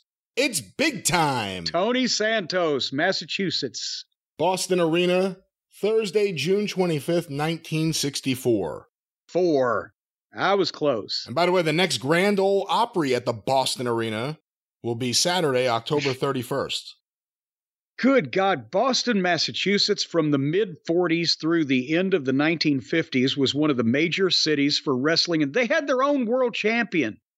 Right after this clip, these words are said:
Speaker 2: And Boston,
Speaker 1: Oh,
Speaker 2: a
Speaker 1: yeah.
Speaker 2: city that size, ran weekly. Three weeks at the arena and then a big show at the Garden.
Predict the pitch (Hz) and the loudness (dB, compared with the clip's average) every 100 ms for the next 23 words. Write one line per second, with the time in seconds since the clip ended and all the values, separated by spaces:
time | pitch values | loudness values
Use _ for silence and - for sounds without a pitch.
0 | _ _ _ - 190 123 202 254 - 220 | _ _ _ -2 -2 0 0 2 2 0
1 | - 240 277 240 240 214 165 - 220 214 | 2 2 2 0 0 0 0 0 2 2
2 | 190 147 175 214 196 143 202 226 180 190 | 0 0 0 2 0 0 0 -2 -2 0
3 | 131 95 _ _ _ _ - 196 277 269 | 0 -4 _ _ _ _ -2 0 2 2
4 | 277 - 220 202 196 175 202 226 226 185 | 0 0 -2 0 0 2 0 2 0 2
5 | 170 170 208 175 131 220 180 208 208 185 | 0 0 0 0 -2 -4 0 0 2 0
6 | 143 120 190 196 123 104 | -2 -2 0 0 -2 -4